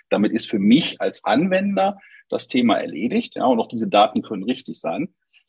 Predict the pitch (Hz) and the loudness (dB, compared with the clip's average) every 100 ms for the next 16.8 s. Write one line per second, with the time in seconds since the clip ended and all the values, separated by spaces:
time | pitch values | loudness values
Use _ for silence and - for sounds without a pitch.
0 | - 110 107 107 117 120 120 120 123 110 | 0 4 4 2 -2 -2 0 0 -2 -2
1 | 120 123 143 120 131 127 - 110 92 - | 0 0 -4 -6 -4 -4 -4 -8 -4 -4
2 | 95 113 113 117 113 113 117 127 127 - | -6 -6 -6 -4 -4 -2 0 0 0 -4
3 | 120 123 120 117 131 - 165 104 98 87 | -4 -2 -2 0 0 2 0 0 -2 -4
4 | 95 104 92 107 113 113 - - 175 160 | -4 -4 -2 -2 -4 -6 -8 -6 -4 -2
5 | - - - - - _ - - 80 110 | -4 -8 -6 -4 -4 _ -10 -8 -6 -8
6 | - 156 208 - - 95 90 87 - 80 | 2 4 4 2 0 -2 -4 -12 -10 -10
7 | - 87 82 87 - 151 - - - - | -6 -6 -2 -2 0 -2 -2 -10 -20 -20
8 | _ - 98 101 101 98 117 - 131 - | _ 2 4 2 0 2 2 2 -4 -4
9 | 113 107 - 113 135 143 123 123 - - | -4 -4 -2 0 2 2 0 -4 -8 -20
10 | _ - 120 147 - 185 143 120 - - | _ 2 4 2 0 0 0 0 -4 -4
11 | 131 - - - 113 110 113 - 110 107 | -4 -4 -10 -8 -2 0 0 -2 0 2
12 | 101 104 104 110 110 98 87 104 - 117 | 0 0 0 0 -2 -4 -6 -8 -2 2
13 | 117 95 - - - 104 101 - 104 95 | 4 2 -2 -8 -6 -6 -4 0 0 0
14 | - - 101 117 - - 101 98 101 110 | -4 -6 -4 -4 -4 -4 -4 -4 -2 0
15 | 107 95 101 - 92 - 95 98 101 101 | 0 -2 -4 -4 -4 -2 -2 -2 -2 -6
16 | 87 92 85 110 110 110 110 | -8 -4 0 0 2 -2 -4